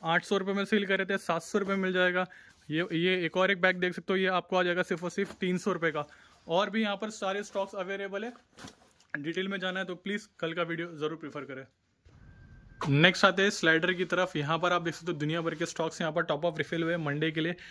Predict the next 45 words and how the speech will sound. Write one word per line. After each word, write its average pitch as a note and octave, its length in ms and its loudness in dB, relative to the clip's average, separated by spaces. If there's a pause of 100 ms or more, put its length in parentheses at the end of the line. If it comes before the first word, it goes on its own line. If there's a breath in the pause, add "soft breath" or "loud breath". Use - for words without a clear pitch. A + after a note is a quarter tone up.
(200 loud breath)
Reebok D#3+ 300 6
से G3 100 -2
स्टार्ट F3 260 6
करेंगे। F3 380 2 (160)
ये D3+ 80 0
वाला D#3+ 200 4
आर्टिकल D#3+ 320 4
आप D#3+ 80 2
देख D#3+ 160 4
सकते F3 200 -2
हो, E3 60 4
ये F3 60 4
सत्ताईस E3+ 380 2
सौ - 60 0
रुपये E3+ 160 2
की E3+ 80 2
एमआरपी, E3+ 340 4
हज़ार D3+ 280 6
रुपये E3+ 160 2
में E3+ 80 4
ले E3 100 4
जाइए। E3+ 140 4
यूके E3+ 340 4 (340 loud breath)
सेवन F#3 420 6
साइज F#3+ 280 4
Nike D#3+ 400 2
का F3+ 100 4
एक E3+ 220 4
और F3+ 140 8
एक F3+ 80 4
आर्टिकल F3 420 4
येलो E3+ 300 4
कलर F3+ 220 4
में, F3 160 0
दो E3+ 160 6
हज़ार F3 200 4
की F3 100 0
एमआरपी, E3+ 360 0
साढ़े G3 280 0
सात E3+ 240 0
सौ - 140 -2
रुपये G3 160 0
में G3 100 2
ले F#3 80 0
जाइए, F3+ 280 -2